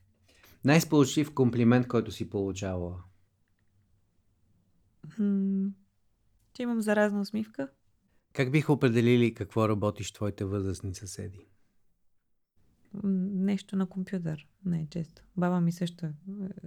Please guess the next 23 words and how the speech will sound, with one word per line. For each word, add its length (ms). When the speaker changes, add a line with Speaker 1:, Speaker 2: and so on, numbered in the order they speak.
Speaker 2:
спада 400
в, 180
<laughs> 720
в 60
същата 440
публика. 400
Speaker 1:
Най-честата 680
заблуда 380
за 140
твоята 360
работа 400
е? 180
Speaker 2:
Че 200
е 60
лесно. 400
Speaker 1:
А, 100
ти 80
си 140
го 120
казал. 300
Speaker 2:
<laughs> 400
Speaker 1:
Добре, 380
а... 440